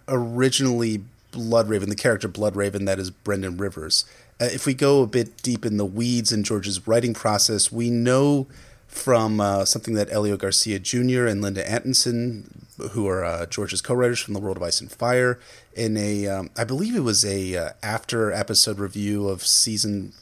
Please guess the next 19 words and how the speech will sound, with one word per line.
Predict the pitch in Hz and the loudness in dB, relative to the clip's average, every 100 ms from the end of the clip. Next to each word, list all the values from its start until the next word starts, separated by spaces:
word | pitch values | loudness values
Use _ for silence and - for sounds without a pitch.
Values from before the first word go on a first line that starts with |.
| - - | -20 -20
four | - 123 117 113 110 | -6 -2 2 4 4
where | 107 101 110 _ _ - | 2 0 -2 _ _ -10
Bloodraven | - 104 101 101 98 | -2 0 2 0 -2
is | 98 | -4
revealed, | 110 98 101 | -4 -4 -2
or | 101 | -2
the | 95 | -4
Three-Eyed | - 113 98 | -2 0 2
Raven | 101 101 98 | 0 0 -2
in | |
the | 95 | -2
show | - 101 101 | -2 -2 -4
is | 95 | -6
revealed, | 98 101 101 98 - - - - - - | -6 -4 -4 -4 -6 -14 -20 -20 -10 0
um, | 107 104 98 71 78 147 | 2 2 -2 -10 -10 2
where | 147 143 | 4 6
there, | 147 143 143 | 6 6 4
they | 131 | 2
said, | 123 - 147 135 | 2 4 2 2